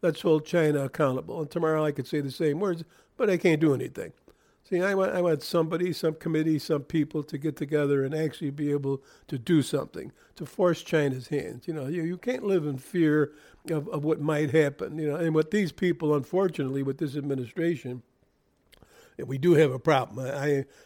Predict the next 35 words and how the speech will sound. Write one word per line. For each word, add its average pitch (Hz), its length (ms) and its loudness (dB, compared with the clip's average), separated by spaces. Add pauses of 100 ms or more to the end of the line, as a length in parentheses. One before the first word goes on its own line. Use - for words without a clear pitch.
(100)
I 131 120 -4
am 139 80 -2
deathly 147 840 2
afraid 143 560 2
if 123 100 -6
something 147 380 -2
should 139 260 -2
happen, 143 640 -2
you 147 80 0
know, 139 200 2
in, 139 440 -4
in 131 100 -6
some 147 200 -4
place 143 240 -2
in 147 100 -6
the 143 80 -2
world, 143 520 0 (360)
uh, 143 60 -4 (160)
whether 143 240 0
it 139 120 -2
be 143 140 0
Iran 147 560 0
or 143 160 0
Russia 143 560 -2
or 139 220 -2
China, 139 500 -2
something 156 420 -4
should, 147 300 -6
or 135 160 -4 (240)
North 147 280 0
Korea, 143 440 0
if 135 100 -8
something 170 360 -2
should 143 200 -2
happen, 147 440 -2